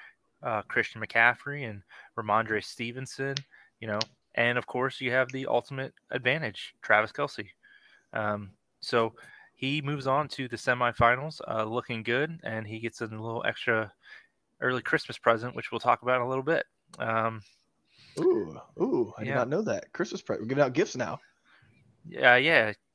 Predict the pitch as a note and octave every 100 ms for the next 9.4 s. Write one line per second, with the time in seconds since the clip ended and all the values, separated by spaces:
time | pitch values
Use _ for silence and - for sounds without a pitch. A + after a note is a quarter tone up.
0 | - C3 C3 B2+ D3+ - G2+ G2+ A2 G2
1 | - _ _ _ _ _ - B2 A#2+ B2+
2 | B2+ B2+ A#2+ A#2 A2+ A2 - - - A#2
3 | A#2+ B2+ C3+ C#3 C#3 C3+ C3 C3 - A#2
4 | - C3 B2 - - _ _ - D#3+ F#3
5 | F#3+ G#3+ D#3+ - A2+ B2+ C3+ D3 G3 D#3
6 | - _ - - _ - C3+ D#3+ C3 B2+
7 | D#3+ F3 - - E3 F3+ - F#3+ F3 -
8 | C#3 B2+ B2+ A2+ - A#2 G#2+ G#2+ - A2+
9 | A2+ - A2